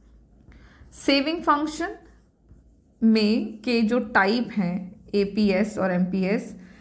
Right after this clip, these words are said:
इन दोनों के बारे में कुछ इंपॉर्टेंट पॉइंट्स भी हम डिस्कस करेंगे with the help of a table or a diagram, अगर ज़रूरत पड़ती है तो।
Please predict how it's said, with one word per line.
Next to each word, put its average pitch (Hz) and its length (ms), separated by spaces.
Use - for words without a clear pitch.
इन 320 280
दोनों 269 320
के 269 160
बारे 196 360
में 233 260
कुछ 277 260
इंपॉर्टेंट 220 640
पॉइंट्स 190 560
भी 262 400
हम 269 260
डिस्कस 240 520
करेंगे 240 580
with 214 240
the 277 140
help 247 320
of 233 140
a 240 160
table 226 600
or 214 140
a 220 100
diagram, 226 640
अगर 208 240
ज़रूरत 226 360
पड़ती 233 300
है 233 120
तो। 247 360